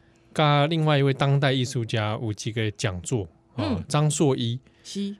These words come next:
Speaker 1: 张硕颖啊，哦，那我们在北美馆会有个讲座，啊，是免费参加的。
Speaker 2: 啊，
Speaker 1: 所以也，
Speaker 2: 了解。
Speaker 1: 也当去北美馆上面报名。那
Speaker 2: 嗯哼。
Speaker 1: 我不确定他报名截止，就是结束了没，但是因为是在开放空间，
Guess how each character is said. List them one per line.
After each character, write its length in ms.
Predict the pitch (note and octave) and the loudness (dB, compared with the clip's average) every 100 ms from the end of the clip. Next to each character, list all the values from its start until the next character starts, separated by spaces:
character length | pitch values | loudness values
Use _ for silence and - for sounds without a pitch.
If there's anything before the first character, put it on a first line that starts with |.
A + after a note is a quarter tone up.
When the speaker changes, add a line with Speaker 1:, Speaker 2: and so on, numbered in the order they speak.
| _ - | _ -2
Speaker 1:
张 100 | D3+ | 2
硕 140 | E3 | 2
颖 180 | G#2+ F#2 | 0 -2
啊， 140 | E2 - | -6 -6
哦， 160 | A2+ A2+ | -4 -2
那 100 | C3 | 0
我 80 | |
们 120 | A2 A2 | 0 2
在 280 | C#3+ B2 A#2 A2 G#2 G#2 | 2 2 2 0 -4 -4
北 100 | B2+ | -2
美 160 | B2+ C3+ | 0 2
馆 220 | B2+ F#2 | 0 -2
会 120 | B2+ | -2
有 100 | A2 | -2
个 100 | G2+ | -4
讲 240 | - F2 D#2+ | -8 -8 -6
座， 160 | C3+ | -4
啊， 60 | C3+ | -2
是 100 | B2+ | 0
免 300 | A2 G2+ F2+ | 0 -2 -4
费 180 | - B2 | -4 -4
参 260 | - G2 | -4 -10
加 280 | F2+ F#2+ E2+ | -10 -10 -10
的。 80 | E2+ | -10
Speaker 2:
啊， 580 | F3 A3+ C#4+ D#4+ D#4 C#4 | -8 -6 -8 -8 -8 2
Speaker 1:
所 100 | D#3+ | 4
以 140 | C#3+ | 6
也， 60 | C3 | 4
Speaker 2:
了 60 | B2+ | 2
解。 80 | |
Speaker 1:
也 80 | E3 | 2
当 180 | F#3 F#3 | 2 2
去 140 | F3+ | 2
北 160 | F3+ C#3+ | 2 2
美 100 | D#3+ | 2
馆 220 | C#3+ A2 | 2 0
上 100 | D3 | 2
面 100 | C#3+ C#3 | 0 0
报 160 | F3+ A#2+ | 0 0
名。 260 | G2+ F2+ E2+ - | 0 -6 -8 0
那 160 | A3+ | 4
Speaker 2:
嗯 20 | B3 | 4
哼。 240 | B3 C4 - _ - | 2 -2 -10 _ -2
Speaker 1:
我 120 | C#3+ | 2
不 100 | D#3 | 4
确 160 | F#3 A3 | 4 2
定 100 | G#3+ | 2
他 80 | G#3 | 4
报 140 | G#3 | 4
名 180 | D3 C#3 | 4 2
截 200 | B2 C#3 | 2 0
止， 200 | D3 - | -2 -10
就 100 | - | -4
是 320 | F3 F#3 D3+ C3+ | -2 0 0 0
结 240 | - C#3 | 0 0
束 280 | - B3 D3+ | 0 0 0
了 100 | G#2+ | 0
没， 400 | G2+ F#2 F#2+ G#2 | -2 -4 -4 -2
但 140 | G#3 | 0
是 100 | G3+ | 2
因 80 | A3 | 2
为 80 | G#3+ | 2
是 100 | G3 | 4
在 120 | G3+ | 2
开 220 | - G3+ | 4 4
放 180 | G#3 D#3+ | 4 2
空 240 | D3+ D#3 D3+ | 2 0 2
间， 260 | D3 C#3+ | 0 -2